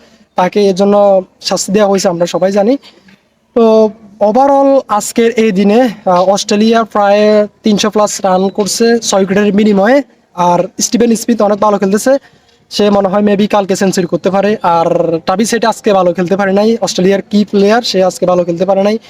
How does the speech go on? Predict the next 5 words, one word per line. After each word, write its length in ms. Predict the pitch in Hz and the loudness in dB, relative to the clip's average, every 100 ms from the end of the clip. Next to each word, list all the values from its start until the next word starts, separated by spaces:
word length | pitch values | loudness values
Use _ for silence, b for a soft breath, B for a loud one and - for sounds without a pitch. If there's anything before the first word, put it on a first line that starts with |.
| B B B B | B B B B
আর 680 | 196 180 180 180 175 175 175 175 _ _ _ _ _ _ - | -2 2 2 2 2 2 -2 -8 _ _ _ _ _ _ -10
ওসমান 280 | 185 196 196 | -6 -2 -2
খাজা 300 | 185 208 214 | -2 -2 -2
ফিফটি 260 | 214 214 | -2 -4
করছে 420 | 196 185 - 233 | -2 -2 0 0